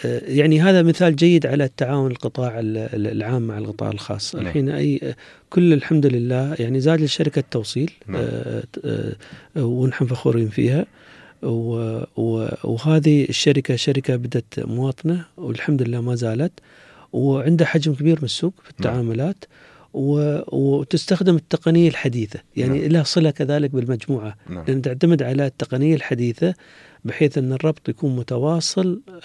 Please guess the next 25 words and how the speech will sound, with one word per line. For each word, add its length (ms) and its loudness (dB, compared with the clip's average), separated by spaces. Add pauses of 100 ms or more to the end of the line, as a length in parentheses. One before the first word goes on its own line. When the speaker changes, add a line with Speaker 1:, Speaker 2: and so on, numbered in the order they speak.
Speaker 1:
آه، 200 -4
بحيث 340 -4
أن 120 0
أوصل 640 -4 (520)
للعميل 1040 0 (100)
ب-، 400 -4
آه، 420 -4
المتعامل 540 0
معي 300 -2
ب-، 40 -4
ب-، 800 -2 (640)
بسلاسة 600 4 (440)
وفي 460 4
الوقت 380 2
المطلوب. 440 -6 (180)
Speaker 2:
نعم. 200 -12 (340)
Speaker 1:
اليوم 300 2
يعني 140 0
أنت 140 0
تستغرب، 540 0
آه، 760 -6 (180)
سالم، 560 -2
آه، 360 -6 (300)
أبو 100 -2
محمد، 440 0